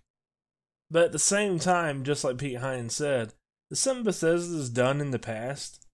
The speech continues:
with Elder Scrolls Online and with Fallout seventy-six that I kinda think it is the right call to just keep working on it and make the game as good as it possibly can be.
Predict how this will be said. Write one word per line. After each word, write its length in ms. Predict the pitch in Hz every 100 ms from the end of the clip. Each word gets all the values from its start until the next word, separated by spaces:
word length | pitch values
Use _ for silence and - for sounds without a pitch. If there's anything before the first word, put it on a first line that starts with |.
| -
with 640 | 110 117 123 127 123 110 110 -
Elder 260 | 117 117 107
Scrolls 380 | - 117 107 104
Online 480 | 104 110 110 110
and 160 | 107 110
with 340 | 123 123 117
Fallout 380 | 113 104 98 -
seventy-six 760 | - 107 104 - 107 98 - - _ _ _ _ _ _ -
that 180 | 139 151
I 140 | 156
kinda 400 | 147 - 180 214
think 280 | 185 180 165
it 80 | 131
is 220 | 123 123
the 100 | 101
right 260 | 90 90 -
call 340 | - - - _ _ _ _ _ _ _ _ _ _ -
to 240 | 139 120
just 300 | 117 120 -
keep 200 | 131 110
working 380 | 110 107 107 101
on 200 | 92 92
it 160 | 98 -
and 240 | 113 117
make 260 | 117 120 -
the 120 | 117
game 380 | 107 113 110 104
as 100 | 104
good 200 | - 117
as 120 | 110
it 200 | 107 101 -
possibly 440 | 123 113 - 101
can 340 | 107 120 110 101
be. 340 | 107 98 87